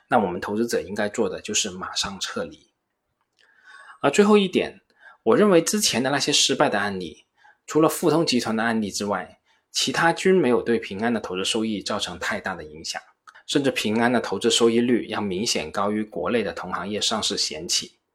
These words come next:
在这种情况下，我们去质疑平安的投资水平，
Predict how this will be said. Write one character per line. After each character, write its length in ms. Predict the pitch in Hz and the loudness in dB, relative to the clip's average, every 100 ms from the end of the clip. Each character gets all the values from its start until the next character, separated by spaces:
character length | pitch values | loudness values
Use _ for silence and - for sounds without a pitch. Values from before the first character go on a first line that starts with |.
| _ _ _ - - - | _ _ _ -20 -20 -4
在 140 | - | 2
这 120 | 151 185 | 4 4
种 140 | 120 | 2
情 160 | - 107 | 0 0
况 180 | 120 | 0
下， 280 | 107 123 98 | 2 2 0
我 100 | 82 | -2
们 100 | 87 | -4
去 140 | - 123 | -4 -4
质 220 | - 123 | -2 -2
疑 80 | 104 | -2
平 260 | - 107 | -6 -4
安 100 | 104 | -2
的 80 | 113 | -2
投 220 | - 87 | -4 -4
资 80 | 110 | -2
水 220 | - 82 | -2 -6
平， 280 | - - | -10 -16